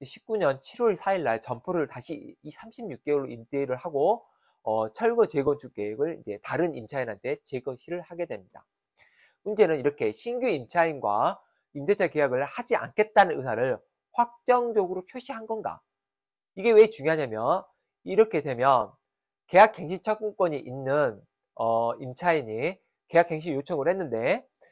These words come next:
이거를 정당한 이유 없이, 어, 개-, 갱신을 하지 않겠다고 하면 권리금 회수 방해 행위로 해당한다고 해서 권리금 상당액에 대한 손해배상을 하게 돼 있어요. 그 원칙은 이렇습니다. 대법원 판단은 뭐라고 하냐면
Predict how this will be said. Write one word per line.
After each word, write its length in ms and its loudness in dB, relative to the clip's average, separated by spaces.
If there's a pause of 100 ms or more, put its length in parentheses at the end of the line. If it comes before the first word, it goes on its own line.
(180)
이거를 440 2
정당한 580 4
이유 200 2
없이, 640 -4 (500)
어, 540 2
개-, 160 -6 (180)
갱신을 380 -6
하지 140 2
않겠다고 520 -2
하면 440 0 (480)
권리금 460 2
회수 360 -2
방해 460 4
행위로 500 0
해당한다고 680 -4
해서 400 0 (340)
권리금 460 -4
상당액에 880 -4
대한 320 -6
손해배상을 520 -2
하게 220 -6
돼 80 -10
있어요. 260 -20 (1500)
그 120 0
원칙은 520 2
이렇습니다. 360 -8
대법원 280 4
판단은 260 -8
뭐라고 240 -4
하냐면 420 -16